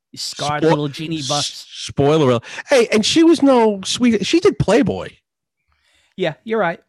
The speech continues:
Speaker 2: You know, she's no,
Speaker 1: Yeah.
Speaker 2: she knew the deal. Come on.
Speaker 1: Yeah.
Speaker 2: Um, I think it, it, it, it really is one of the bright spots lately of just, like, wanting to watch something,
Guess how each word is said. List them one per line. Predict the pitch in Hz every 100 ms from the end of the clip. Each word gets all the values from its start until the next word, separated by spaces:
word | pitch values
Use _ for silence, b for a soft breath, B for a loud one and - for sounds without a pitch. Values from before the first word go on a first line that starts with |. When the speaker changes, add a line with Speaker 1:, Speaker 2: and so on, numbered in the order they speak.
| _
Speaker 2:
You | 339
know, | 247 226
she's | - 370 349
no, | 349 277 240
Speaker 1:
Yeah. | 226
Speaker 2:
she | - 349
knew | 359 311
the | 170
deal. | 95 113 -
Come | 185 135
on. | 98 90 _ _ _ _ _ _ _ _
Speaker 1:
Yeah. | 175 131 135 135 135
Speaker 2:
Um, | 123 120 - _ _ _ _ _ _ -
I | 156
think | 254 262
it, | -
it, | - 156 - 147 -
it, | 160 - _ _
it | 156 160
really | 165 214 208 160
is | 151 123 107 - _ _ _ 120
one | 127 143
of |
the | 127
bright | 98 110 127 -
spots | - 139 143 - - - - _ _ _ _ _ _ _ _ _ -
lately | 127 135 151 143 -
of | 110 98
just, | 110 -
like, | 110 95 _ _ _ _ - -
wanting | 123 120 120 120
to |
watch | 104 104 117 -
something, | 147 139 170 160